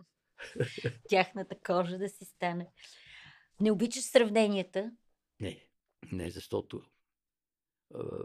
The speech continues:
Speaker 1: ако съм разбрал нещо, и това, особено в изкуството, за мен е, всичко е лично.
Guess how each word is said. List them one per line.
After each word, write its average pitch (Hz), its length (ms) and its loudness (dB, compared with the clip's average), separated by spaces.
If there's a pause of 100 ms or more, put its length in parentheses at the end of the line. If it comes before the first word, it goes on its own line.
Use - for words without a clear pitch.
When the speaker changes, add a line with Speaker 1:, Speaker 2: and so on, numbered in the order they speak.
Speaker 1:
ако - 300 -12
съм 95 200 -10
разбрал 110 340 2
нещо, 107 340 -2
и 104 220 -6
това, 107 220 -4
особено 113 380 2
в 90 360 -16
изкуството, - 560 -18 (440)
за 90 140 -8
мен 90 180 -6
е, 123 100 -6 (400)
всичко - 540 -12 (180)
е - 120 -8
лично. - 360 -16